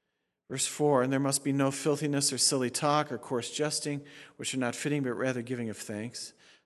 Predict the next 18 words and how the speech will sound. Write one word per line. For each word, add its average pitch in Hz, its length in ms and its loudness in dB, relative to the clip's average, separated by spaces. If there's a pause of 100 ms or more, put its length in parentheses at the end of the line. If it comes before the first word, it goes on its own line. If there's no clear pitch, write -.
This 143 80 -10
is 143 120 -4
transformational. 143 840 -4 (1200)
"For 151 60 -6
this 180 180 2
you 170 60 4
know 170 160 8
with 147 120 4
certainty." 135 480 4
And 135 120 0
then 147 100 2
he 151 100 0
talks 156 400 -2
about 135 520 2 (840)
true 170 220 4
conversion 147 680 2
versus 127 360 -2
fal-, 151 340 0